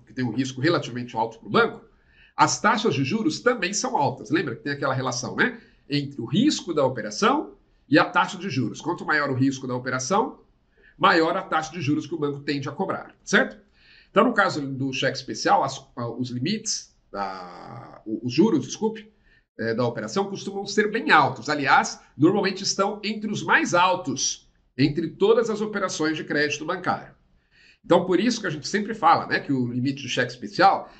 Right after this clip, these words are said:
ele é pra ser utilizado numa emergência e em algo bem rápido, uma situação pontual, tá certo?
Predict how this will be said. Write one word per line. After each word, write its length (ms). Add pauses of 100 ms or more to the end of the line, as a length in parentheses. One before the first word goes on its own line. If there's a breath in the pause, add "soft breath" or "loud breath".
ele 140
é 40
pra 140
ser 180
utilizado 640
numa 300
emergência 1160 (880)
e 380 (200)
em 140
algo 260
bem 180
rápido, 360
uma 100
situação 440
pontual, 760
tá 80
certo? 360